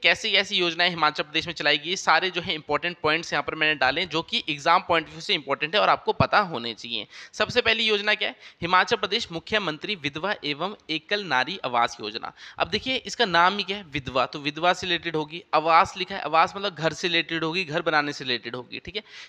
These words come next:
हिमाचल प्रदेश मुख्यमंत्री विधवा एवं एकल नारी आवास योजना। अब पीडीएफ़ इंग्लिश में तो ये मत सोचना कि समझ नहीं आएगा, हिंदी में आपको जो है सारी चीज़ें मैं बताऊँगा।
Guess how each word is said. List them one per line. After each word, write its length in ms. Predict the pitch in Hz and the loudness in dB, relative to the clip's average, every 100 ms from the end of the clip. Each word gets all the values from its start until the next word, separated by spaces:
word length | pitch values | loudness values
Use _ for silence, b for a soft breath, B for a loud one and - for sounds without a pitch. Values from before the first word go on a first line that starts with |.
| - | -2
हिमाचल 340 | 156 165 202 | 2 4 2
प्रदेश 320 | 180 175 208 | -2 -4 -4
मुख्यमंत्री 640 | 156 - 190 160 143 160 226 92 | -8 -4 -2 -2 -6 -6 -6 -6
विधवा 400 | 135 143 139 202 - 139 | -6 -6 -2 -2 -2 -4
एवं 340 | 143 156 208 - | -4 -4 -8 -6
एकल 320 | 147 143 185 185 | -6 -2 -4 0
नारी 300 | 135 127 196 | 0 0 -2
आवास 360 | 127 120 147 - | 0 2 2 0
योजना। 360 | 117 113 113 - B B | -6 -4 -8 -8 B B
अब 140 | 151 - | 0 2
पीडीएफ़ 380 | 214 214 247 - | 2 4 2 2
इंग्लिश 320 | 202 214 - | -2 -2 -2
में 80 | 220 | 0
तो 80 | 208 | 2
ये 80 | |
मत 120 | 202 208 | 2 0
सोचना 320 | 190 190 202 | 0 0 -4
कि 160 | - | -6
समझ 280 | 185 170 170 | -4 -2 -2
नहीं 120 | 170 160 | 0 0
आएगा, 180 | 147 185 | 0 -2
हिंदी 340 | 160 156 175 | -6 -6 -4
में 100 | 175 | 0
आपको 240 | 151 - 160 | 0 0 -4
जो 120 | 135 | -4
है 80 | 120 | -4
सारी 260 | - 131 147 | 0 0 -2
चीज़ें 240 | 127 151 | -6 -4
मैं 120 | 175 | -2
बताऊँगा। 540 | 143 110 101 107 110 | -4 -2 -4 -4 -6